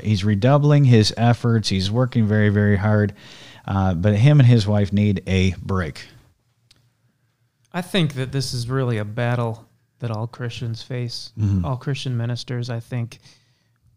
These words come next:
Speaker 2: it's not something you get complete victory over, but I think God reveals it to you in your own life. I know in my own life, I, I can look back and see times where I was completely doing what I did in the flesh.
Speaker 1: Mm-hmm.
Speaker 2: And, uh, it's a process of growth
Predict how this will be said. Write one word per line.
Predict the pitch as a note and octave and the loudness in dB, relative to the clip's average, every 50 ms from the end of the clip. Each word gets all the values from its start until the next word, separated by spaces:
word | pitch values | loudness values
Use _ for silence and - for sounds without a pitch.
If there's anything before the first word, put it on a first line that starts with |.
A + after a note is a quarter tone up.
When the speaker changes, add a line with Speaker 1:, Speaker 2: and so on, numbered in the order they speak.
| _ _ | _ _
Speaker 2:
it's | D#3+ D#3 - - - | -8 -6 -6 -6 -4
not | - D#3 D3 B2+ | -2 -2 -2 -2
something | - - D3+ C3+ C#3+ C#3+ C3+ C3 B2+ | -2 -2 -2 0 0 0 0 0 0
you | B2 B2+ | -2 -4
get | C3+ C#3 C3+ C3 B2 - _ _ _ | -4 -6 -6 -8 -8 -8 _ _ _
complete | _ - C#3+ B2 - - C#3 C3+ - | _ -6 -6 -6 -4 -4 -4 -4 -2
victory | B2 C3 C3+ C3+ C3+ C3+ C#3 | -4 -4 -4 -4 -2 -2 0
over, | C3+ C3+ C#3 C3+ C#3 C3+ | 0 0 -2 -2 -4 -4
but | A#2+ C3 B2 | -4 -2 -4
I | B2 A#2+ | -4 -4
think | - - C#3 C3 B2 B2+ - _ _ _ _ _ _ _ _ _ _ C3+ | -4 -4 -4 -4 -4 -6 -10 _ _ _ _ _ _ _ _ _ _ -8
God | B2 C3 B2+ C3 B2 | -4 -2 -2 -2 0
reveals | B2 B2 A2+ A#2 B2 B2+ C3 B2 | -2 -2 -2 -2 -2 -2 -2 -2
it | B2+ B2 - | -4 -6 -6
to | - C#3 | -6 -4
you | C3+ C3+ C3+ C3+ | -2 -2 -2 0
in | C3 B2+ | 0 -2
your | B2 A#2 B2 | -2 -2 -2
own | B2+ C3 B2+ | -2 -2 -2
life. | B2+ B2+ B2 - | -2 -4 -4 -4
I | B2+ B2+ | -2 0
know | B2+ B2+ A#2+ A2+ | 0 0 0 0
in | A2+ | -2
my | A2+ A#2 B2 C3 | 0 0 0 2
own | B2+ B2 A#2 | 2 0 0
life, | A2+ A2+ A2+ A2+ G2 - | 0 -2 -4 -6 -8 -10
I, | A2+ A2 A2+ B2 - _ _ _ _ _ _ _ _ | -10 -10 -10 -10 -14 _ _ _ _ _ _ _ _
I | - B2 | -10 -6
can | A#2 C3 B2 B2 | -4 -2 -2 -2
look | B2+ B2 - | -4 -4 -6
back | - B2 A#2+ A2+ - | -6 -4 -4 -4 -6
and | A#2 A#2 | -6 -6
see | - - - B2 A#2 | -6 -6 -6 -6 -8
times | - - B2 A#2 A#2 A#2 A2 - - | -6 -6 -6 -6 -6 -6 -8 -8 -10
where | A#2+ A2+ A#2 | -8 -8 -6
I | A#2+ A#2 | -6 -8
was | A#2 A2+ A2+ A2 - - - - _ _ | -8 -8 -6 -6 -6 -6 -8 -12 _ _
completely | - - C3 B2+ - - - C#3+ C3+ B2+ C3 C3+ B2 | -10 -10 -10 -6 -6 -6 -4 -4 -6 -6 -6 -8 -6
doing | A#2+ B2 A#2 A#2+ A#2+ A#2 | -6 -6 -4 -4 -4 -4
what | A#2 A2 | -6 -6
I | A2 A2+ | -6 -6
did | A2+ A#2+ A#2 A2+ | -6 -8 -8 -6
in | A#2+ | -8
the | A#2 | -10
flesh. | - - - B2+ B2 B2 B2 - - - | -10 -12 -12 -10 -10 -10 -10 -12 -10 -2
Speaker 1:
Mm-hmm. | - A2 A2 G2+ G2 F2+ D#2 - - _ _ _ _ _ _ _ _ _ _ _ _ | 0 2 2 2 0 -2 -4 -6 -12 _ _ _ _ _ _ _ _ _ _ _ _
Speaker 2:
And, | C#3 B2+ B2 A#2+ A#2+ A#2+ A#2+ A2+ B2 | -10 -6 -6 -4 -4 -6 -6 -6 -8
uh, | A#2+ A2+ A2+ A2+ A#2 | -8 -8 -8 -10 -10
it's | A#2 - - - - - | -12 -12 -12 -14 -14 -14
a | - D3+ - - | -14 -14 -14 -14
process | - - C#3 C3 C3 - C#3 B2+ - - | -12 -8 -8 -6 -6 -6 -8 -8 -8 -10
of | B2 A2+ A#2 | -10 -12 -10
growth | C3 B2+ B2 B2+ B2+ B2+ C3 B2 - - - - | -8 -6 -6 -4 -4 -6 -6 -8 -12 -18 -20 -20